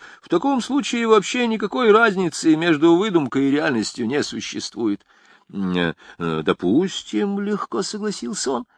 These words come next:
и стал листать дальше. «Ну, этого капиталиста вы очень хорошо изобразили, очень сатирически. Ну, этого, как его, Махен Миттельбрехера,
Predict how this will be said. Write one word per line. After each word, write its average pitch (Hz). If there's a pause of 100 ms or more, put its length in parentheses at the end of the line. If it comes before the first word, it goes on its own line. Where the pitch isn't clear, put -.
(160)
и 143
стал 226
листать 175
дальше. 123 (560)
«Ну, 214
этого 120
капиталиста 104
вы 92
очень 95
хорошо 135 (180)
изобразили, 185 (260)
очень 147 (200)
сатирически. 127 (360)
Ну, 110
этого, 98
как -
его, 95 (640)
Махен 117
Миттельбрехера, 113